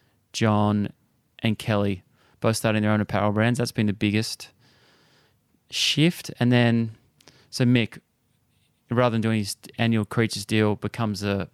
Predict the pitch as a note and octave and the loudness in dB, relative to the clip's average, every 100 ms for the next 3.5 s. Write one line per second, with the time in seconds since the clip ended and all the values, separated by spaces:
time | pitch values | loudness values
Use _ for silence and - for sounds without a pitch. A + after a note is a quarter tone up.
0 | - - G2+ G#2 G#2 G2+ F#2+ - - - | -10 -4 -2 0 0 -2 -4 -20 -20 -10
1 | A2 A#2 G#2 A#2+ A2+ G#2+ G#2 G#2 G2 G2+ | -4 -4 0 2 2 2 2 0 0 -2
2 | F#2+ G2+ - A2 - G#2 F#2 F#2+ - F#2+ | -2 -4 -6 -6 0 0 0 -4 -2 -2
3 | G2 F#2+ - F#2 - | -2 -4 -6 -8 -8